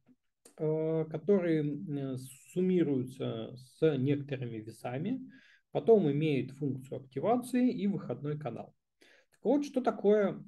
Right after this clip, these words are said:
э, если, а, и, соответственно, если мы собираем эти нейроны в, э, связанную конструкцию, то есть у нас есть множество входных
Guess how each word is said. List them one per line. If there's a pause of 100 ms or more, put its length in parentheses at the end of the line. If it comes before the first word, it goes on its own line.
э,
если, (120)
а, (220)
и,
соответственно,
если
мы
собираем
эти
нейроны (140)
в, (180)
э,
связанную
конструкцию,
то
есть
у
нас
есть
множество
входных